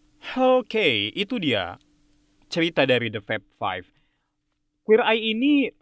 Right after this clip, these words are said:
buat gue mengajarkan arti dari self-care. Bahwa self-care itu adalah langkah pertama. Jadi esensi makeover,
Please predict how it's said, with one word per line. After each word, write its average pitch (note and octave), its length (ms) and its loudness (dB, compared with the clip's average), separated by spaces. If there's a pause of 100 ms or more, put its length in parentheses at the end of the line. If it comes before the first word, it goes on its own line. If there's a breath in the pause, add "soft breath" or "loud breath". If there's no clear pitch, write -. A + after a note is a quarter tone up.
(220)
buat D#3+ 240 2
gue E3 240 2
mengajarkan F3+ 960 -2 (160)
arti D#3 480 0
dari C#3 560 -4
self-care. - 880 -4 (640 soft breath)
Bahwa A#2+ 400 -4
self-care E3 720 -4
itu B2 240 -6
adalah A#2 400 -4 (320 soft breath)
langkah C#3 400 0
pertama. C#3 640 0 (520 soft breath)
Jadi C#3+ 320 -4
esensi E3+ 480 -2
makeover, B2+ 720 -4